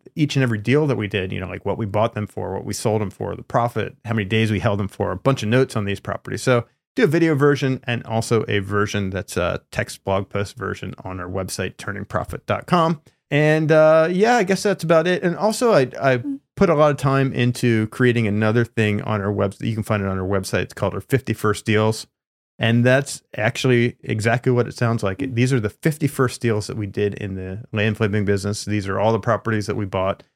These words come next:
Speaker 1: exactly the numbers and, you know, h-, how it all worked out. So you have to give your name and your email so you can get on my email list.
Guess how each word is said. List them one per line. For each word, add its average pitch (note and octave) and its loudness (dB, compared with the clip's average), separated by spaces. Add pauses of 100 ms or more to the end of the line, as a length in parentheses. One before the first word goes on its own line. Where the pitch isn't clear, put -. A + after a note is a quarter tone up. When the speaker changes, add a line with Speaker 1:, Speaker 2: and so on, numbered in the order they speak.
(240)
Speaker 1:
exactly G#2+ 0
the G#2 -2
numbers G2+ 0
and, G2 -6 (540)
you C3+ 2
know, C#3+ 4
h-, C#3 -4 (100)
how C3+ 2
it B2 4
all A#2+ 6
worked G#2+ 0
out. F#2 2
So - -2
you B2 4
have E3 0
to F3+ -4
give D#3 2
your C#3 4
name B2 4
and B2 4
your A2+ 0
email G2+ 0
so - -6
you G2 -2
can G#2 -2
get G2+ 2
on G#2+ 2
my A2 4
email G#2 2
list. F#2+ -2